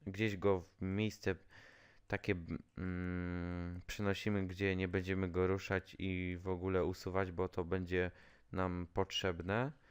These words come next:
I jak, i tu jesteśmy w tych ustawieniach, klikamy przeglądaj,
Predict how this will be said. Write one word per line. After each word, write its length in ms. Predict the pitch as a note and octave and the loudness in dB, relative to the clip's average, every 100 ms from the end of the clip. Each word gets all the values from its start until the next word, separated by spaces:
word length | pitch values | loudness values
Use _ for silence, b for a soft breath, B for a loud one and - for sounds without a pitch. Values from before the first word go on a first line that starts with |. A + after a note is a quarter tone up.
| B B - | B B -6
I 140 | G#2+ | -2
jak, 240 | G2+ G#2+ - _ D#2 D2+ - | 4 2 2 _ -6 -4 -4
i 240 | G2+ G2+ - | -4 -4 -2
tu 120 | G#2 | 2
jesteśmy 500 | F#2 - F#2 - F#2 | 2 0 -8 -2 -4
w 100 | - | -4
tych 460 | - G#2 G2 - - | -2 0 0 -4 -8
ustawieniach, 680 | G#2 - - F2 F2+ G2 A#2 | -8 -6 -2 0 2 0 -2
klikamy 460 | - G2 - F#2 F2 | -2 -6 0 0 0
przeglądaj, 840 | - G#2+ G2 G#2 G#2 G2 G2+ G2+ | -4 -4 0 2 2 4 4 4